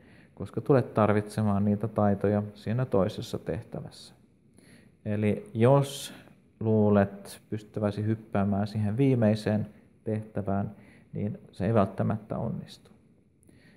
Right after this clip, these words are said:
Eli näitä kymmentä tehtävää voit harjoitella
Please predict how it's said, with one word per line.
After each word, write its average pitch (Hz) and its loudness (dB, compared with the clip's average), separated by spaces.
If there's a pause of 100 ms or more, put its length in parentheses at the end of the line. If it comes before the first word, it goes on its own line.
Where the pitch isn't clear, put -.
(120)
Eli 110 -2
näitä 120 0
kymmentä 135 2
tehtävää 117 0
voit 104 0 (220)
harjoitella 101 2